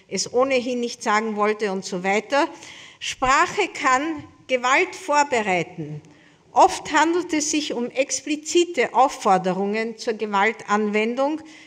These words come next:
in der Anonymität der Graffitis, wie eben sichtbar, oder in der Explizitheit von Plakaten,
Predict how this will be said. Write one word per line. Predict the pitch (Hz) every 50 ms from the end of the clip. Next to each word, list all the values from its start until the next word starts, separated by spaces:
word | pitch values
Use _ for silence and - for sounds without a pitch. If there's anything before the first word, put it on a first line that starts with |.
| - _ _
in | - 349 381 370
der | 403 359 - -
Anonymität | 262 269 269 269 262 254 254 262 269 277 262 269 - 254 233 262 269 -
der | 262 240
Graffitis, | 226 - 208 208 202 - - 277 277 - - 302 311 311 - - - -
wie | 226 233 196 208
eben | 214 220 214 208
sichtbar, | 196 - - 277 277 - - - _ - 269 262 277 277 - - - - - - _ _ -
oder | 247 302 349 403 403 - 359 339
in | 294 214 262 262
der | 254 - -
Explizitheit | 226 240 - - - 254 240 - - - 339 349 339 339 - - 302 269 262 277 - -
von | - - 226 214 -
Plakaten, | 233 226 196 196 - - 254 247 254 269 262 - 294 269 269